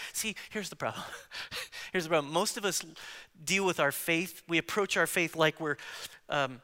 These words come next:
looking for a cell phone contract. I've been trying to, you know, I've,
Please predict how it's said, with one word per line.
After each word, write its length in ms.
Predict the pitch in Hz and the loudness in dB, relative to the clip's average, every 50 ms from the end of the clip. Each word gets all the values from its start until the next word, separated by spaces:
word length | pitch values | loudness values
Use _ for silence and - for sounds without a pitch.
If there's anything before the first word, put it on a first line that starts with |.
| _ _ _ _ _ - - _ _ - - | _ _ _ _ _ -20 -20 _ _ -8 -4
looking 260 | 175 185 - 196 165 | -4 -2 -2 -2 -4
for 160 | - - 165 | -2 0 0
a 60 | 143 | 0
cell 280 | - - - 170 156 147 | 0 -2 -2 -2 -2 -2
phone 240 | - - 147 139 123 | -4 -6 -8 -8 -8
contract. 640 | - - 131 120 120 - - 87 - - - - - _ _ _ _ _ _ _ _ _ _ - - _ _ _ _ _ _ _ _ _ - _ _ _ _ _ _ _ _ - | -6 -6 -6 -6 -6 -6 -6 -6 -6 -8 -12 -16 -16 _ _ _ _ _ _ _ _ _ _ -20 -20 _ _ _ _ _ _ _ _ _ -20 _ _ _ _ _ _ _ _ -2
I've 80 | - 156 | -2 -2
been 100 | 170 160 | -2 0
trying 260 | - 175 165 156 147 | 0 2 4 4 4
to, 120 | 143 135 - | 4 2 0
you 100 | - 160 | -2 -2
know, 60 | 147 143 | 0 2
I've, 200 | 143 151 147 | 2 2 0